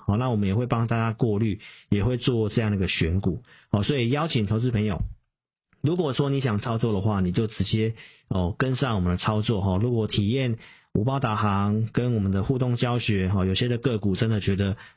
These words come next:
呃，你在操作上需要有人在旁边，哦，带着你的话，那欢迎你也可以直接参加我的一个简讯会员。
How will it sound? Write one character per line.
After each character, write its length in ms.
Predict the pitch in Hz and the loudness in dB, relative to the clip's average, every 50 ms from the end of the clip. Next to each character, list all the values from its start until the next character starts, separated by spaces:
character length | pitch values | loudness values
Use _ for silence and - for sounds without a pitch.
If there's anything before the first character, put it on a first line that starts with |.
| _ _ _ | _ _ _
呃， 400 | 98 101 98 95 95 95 92 92 123 113 | -2 0 0 0 0 0 0 0 0 0
你 100 | 104 104 | 0 0
在 160 | 113 135 135 | 0 -2 -2
操 220 | 131 - 135 139 | -2 -2 -2 0
作 160 | 139 147 135 | 0 0 0
上 220 | 127 143 135 120 110 | 0 0 0 0 -2
需 160 | - - 131 | 0 0 0
要 380 | 135 131 127 113 107 - - 151 - - | 0 0 0 0 -2 -2 -4 -8 -4 -2
有 120 | 113 110 | 0 2
人 140 | 104 107 113 | 2 2 0
在 140 | 127 135 127 | 0 -2 -2
旁 200 | - 120 110 113 | -2 -2 -2 0
边， 320 | 120 123 123 123 123 120 - _ _ _ _ _ _ | 0 0 0 0 -2 -4 -6 _ _ _ _ _ _
哦， 120 | - 95 92 | -2 -2 -2
带 240 | - 156 143 135 | 0 -2 -2 0
着 140 | 117 123 113 | 0 0 0
你 140 | 101 101 92 | 0 0 0
的 100 | 92 98 | 0 0
话， 320 | 104 120 110 92 110 - - | 0 0 -2 -2 -4 -6 -6
那 180 | - 127 120 104 | -4 -2 -2 -2
欢 260 | - - 135 135 135 | 0 0 0 0 0
迎 100 | 123 113 | 0 0
你 60 | 110 | 0
也 80 | 107 101 | 0 0
可 100 | - 110 | 0 -2
以 60 | 107 | -2
直 140 | 92 - 98 | -2 -2 -2
接 100 | 107 107 | -2 0
参 200 | - 110 110 104 | 0 0 -2 0
加 200 | 110 107 104 98 | 0 0 0 0
我 120 | 92 85 | 0 0
的 280 | 92 87 82 78 - - _ _ _ _ _ | 0 0 -2 -2 -4 -6 _ _ _ _ _
一 140 | - 120 117 | -4 -2 0
个 420 | 113 107 98 92 87 80 76 - - | 0 0 0 0 0 0 -2 -2 -2
简 180 | - 107 98 92 | -2 -2 -2 0
讯 180 | - 120 113 | 0 0 0
会 160 | 113 120 110 | 0 0 0
员。 300 | 101 92 80 85 92 110 | 0 0 0 0 -2 -2